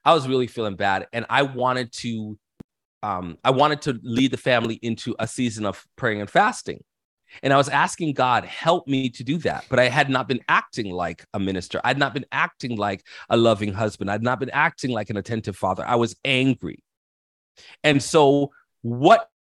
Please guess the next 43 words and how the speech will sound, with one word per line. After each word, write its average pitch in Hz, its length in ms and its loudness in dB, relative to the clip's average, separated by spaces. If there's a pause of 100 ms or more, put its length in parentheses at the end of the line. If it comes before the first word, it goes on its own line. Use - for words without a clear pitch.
(320)
when 165 200 4
she 202 160 -4
came 220 240 0
to - 100 -10
me 180 60 0
with 156 80 0
that 139 140 2
idea, 127 520 -2 (240)
I 135 60 -4
said, 123 240 -8 (400)
"That's 190 180 -2
a 170 160 -2
great 214 280 2
idea. 110 540 -4
Yes, - 280 2
let's 156 160 -2
do 247 140 2
it." - 120 0 (200)
She - 200 -6
was 113 180 -4
surprised, 185 680 -2 (380)
but 135 100 6
I 139 120 6
had 143 160 2 (200)
ulterior 123 420 4
motives 120 480 0 (760)
because 120 240 -4
I 120 140 0
wanted 165 320 2
to - 80 -8
pray 156 200 0
and 113 140 0
fast. 135 240 0 (500)
And 120 80 -4
I 135 140 0
knew 156 180 0
that 120 140 -2
if 110 100 -4
I 135 140 0
went 143 240 -4
to 117 100 -8
her 110 240 -8
and 110 120 -8